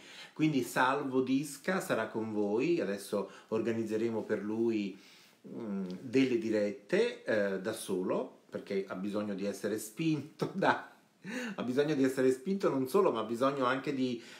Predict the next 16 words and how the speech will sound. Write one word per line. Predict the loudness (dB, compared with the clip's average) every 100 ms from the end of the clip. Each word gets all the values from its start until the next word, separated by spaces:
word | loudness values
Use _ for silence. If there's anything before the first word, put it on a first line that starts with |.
| -4
essere | -4 -2 0 0
più | 0 0 2
visibile | 2 0 0 0 2 4
in | 4 0
questo | 0 -2 0
mondo, | -2 -2 -2 0 0 0 -10 -20 -20 -20 _ -2
e | 0 0
quindi | -4 -4 -2 0 2 2 2 -2
noi | -2 -2
vorremmo | 0 0 0 -2 -2 -4 -6
a | -6
tutti | -10 -10 -12
i |
costi | -2 0 0 -6 -6 -4
che | -4
lui | -2 -2 -2 -2